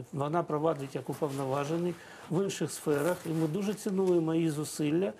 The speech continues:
і її досягнення, які вона зробила за дуже короткий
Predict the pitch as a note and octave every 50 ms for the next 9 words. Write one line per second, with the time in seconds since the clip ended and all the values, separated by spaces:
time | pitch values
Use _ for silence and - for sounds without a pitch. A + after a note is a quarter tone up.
0 | - - - - - - E3+ F#3 G3 G3+ F#3+ A#3 B3+ - - D#4+ C4 G3+ E3+ D3
1 | C#3 C#3 C#3 C#3 C3 - - F3+ E3 E3 D#3+ D#3+ E3 E3 D#3 C3+ D3 D3 C#3+ C#3
2 | D#3+ F#3+ G3+ F#3+ F3 D#3 D3+ D#3 D#3 D3 C#3 C3 D3 D#3+ D3+ D#3+ D3 - E3 D3+
3 | D3+ D3 D3 - - D#3 D3 D3